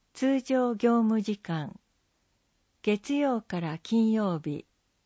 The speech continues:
午前八時三十分から午後五時十五分。編集。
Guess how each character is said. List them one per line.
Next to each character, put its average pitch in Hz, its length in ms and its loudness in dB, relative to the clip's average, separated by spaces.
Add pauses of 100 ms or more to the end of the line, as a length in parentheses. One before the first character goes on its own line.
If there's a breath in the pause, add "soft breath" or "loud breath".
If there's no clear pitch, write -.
(720)
午 254 200 0
前 170 340 -2 (320)
八 226 420 -4
時 180 220 -4
三 240 340 0
十 247 180 -2 (140)
分 175 240 -2
か 170 220 -6
ら 151 200 -8 (680)
午 240 180 2
後 165 320 -4 (400)
五 254 160 2
時 180 240 -6
十 214 300 0
五 190 160 0
分。 - 420 -6 (1500)
編 233 320 2
集。 196 500 -2